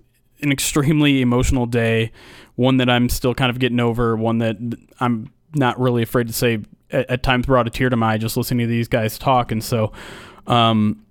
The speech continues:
as for the topic at hand, and I don't wanna get too much into the politics of it all, I wanna go back to my point about, um, the media members not even considering this.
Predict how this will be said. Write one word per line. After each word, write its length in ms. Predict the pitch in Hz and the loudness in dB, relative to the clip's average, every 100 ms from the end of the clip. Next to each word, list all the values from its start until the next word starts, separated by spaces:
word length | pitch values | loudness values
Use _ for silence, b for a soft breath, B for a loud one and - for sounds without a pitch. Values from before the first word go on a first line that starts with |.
| _ _ _ _ _ _ _ _ _ _ _ _ _ - _ _ - | _ _ _ _ _ _ _ _ _ _ _ _ _ -20 _ _ 0
as 180 | 147 147 | 2 4
for 140 | 170 | 0
the 80 | 139 | 0
topic 340 | - 123 123 | 2 2 2
at 120 | 117 117 | 0 0
hand, 460 | 120 113 110 117 - | 2 2 0 -2 -2
and 260 | 120 113 | 0 2
I 60 | 117 | 2
don't 180 | 127 123 | 0 0
wanna 160 | 123 | 0
get 160 | 120 - | 0 -2
too 200 | - 123 | 0 2
much 260 | 117 - | 0 -2
into 680 | - 120 117 - 117 113 104 | -2 -2 0 0 0 -2 -4
the 120 | 107 | -4
politics 560 | - 123 110 107 117 - | -2 0 0 -2 -6 -6
of 100 | 107 | -4
it 60 | 110 | 0
all, 320 | 104 101 B B B | 0 -2 B B B
I 60 | 127 | 2
wanna 180 | 143 135 | 4 2
go 100 | 135 | 4
back 220 | 127 123 | 2 2
to 60 | 131 | 0
my 120 | 113 | 0
point 500 | - - 120 113 - - | 0 0 2 0 -2 -6
about, 600 | 117 123 110 107 104 - _ _ _ _ | -2 0 2 2 0 -4 _ _ _ _
um, 600 | 123 110 104 98 101 113 - _ _ _ _ _ _ _ | -2 0 0 0 -4 -6 -16 _ _ _ _ _ _ _
the 60 | 127 | 0
media 260 | 123 123 107 | 2 2 2
members 340 | 104 98 107 | 0 -2 -2
not 160 | 120 113 | 0 0
even 220 | 110 110 | 0 -2
considering 600 | - 110 - 107 95 90 | -2 -2 -2 -2 -4 -8
this. 380 | 55 - - | -12 -14 -14